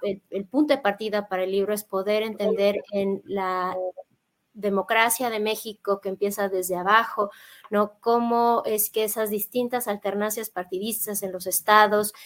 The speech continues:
en, eh, Baja California, Chihuahua, Jalisco, Nuevo León, poco a poco fueron dando pie a una serie de guerras criminales, pero que no la podemos entender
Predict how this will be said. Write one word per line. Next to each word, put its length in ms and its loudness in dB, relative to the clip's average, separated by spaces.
en, 500 2
eh, 380 2
Baja 260 -2
California, 760 0
Chihuahua, 640 4
Jalisco, 580 -4
Nuevo 240 -6
León, 300 -2
poco 220 0
a 60 -6
poco 280 0
fueron 360 -2
dando 340 -4
pie 300 2
a 100 -2
una 200 0
serie 340 0
de 80 -2
guerras 280 -2
criminales, 720 -6
pero 260 4
que 140 4
no 180 6
la 160 4
podemos 380 0
entender 580 -4